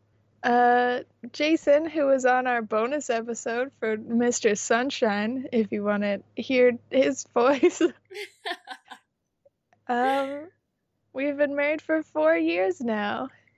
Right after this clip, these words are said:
Speaker 1: and
Speaker 2: Time
Speaker 1: we've been
Speaker 2: flies.
Speaker 1: together for nine.
Speaker 2: That's so
Speaker 1: Wow.
Speaker 2: amazing. Yeah, you guys have almost been together for a decade.
Speaker 1: Almost a decade. That's crazy.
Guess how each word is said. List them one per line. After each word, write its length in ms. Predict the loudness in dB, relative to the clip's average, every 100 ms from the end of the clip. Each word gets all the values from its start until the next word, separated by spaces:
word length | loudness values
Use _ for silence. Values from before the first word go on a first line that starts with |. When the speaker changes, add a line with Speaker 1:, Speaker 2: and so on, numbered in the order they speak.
| -20 _
Speaker 1:
and 560 | -8 -6 -4 -6 -8 -10 -16 _
Speaker 2:
Time 180 | -10 -4
Speaker 1:
we've 180 | -4 0
been 200 | 0 2
Speaker 2:
flies. 120 | 0
Speaker 1:
together 320 | 0 2 2
for 240 | 2 2 2
nine. 920 | 2 0 2 4 4 4 0 -2 -8 _ _ _ _ _ -8
Speaker 2:
That's 220 | -8 -6
so 80 | -4
Speaker 1:
Wow. 160 | -2
Speaker 2:
amazing. 640 | -2 -4 -8 -10 -10 -10 -6
Yeah, 180 | -2 -2
you 160 | -4
guys 220 | -6 -6
have 100 | -6
almost 320 | -6 -6 -8 -8
been 140 | -12
together 340 | -8 -8 -8
for 160 | -8 -8
a 80 | -10
decade. 760 | -10 -12 -12 -12 -12 -10 -12 _ _ _ _ _ -14
Speaker 1:
Almost 400 | -10 -8 -8 -2
a 140 | 0 0 _
decade. 920 | 2 2 2 0 2 2 2 -2 -6 -12 _ _ _ _ _ _
That's 380 | -8 -8 -8 -16
crazy. 920 | -10 -2 2 2 -2 -6 -6 -6 -8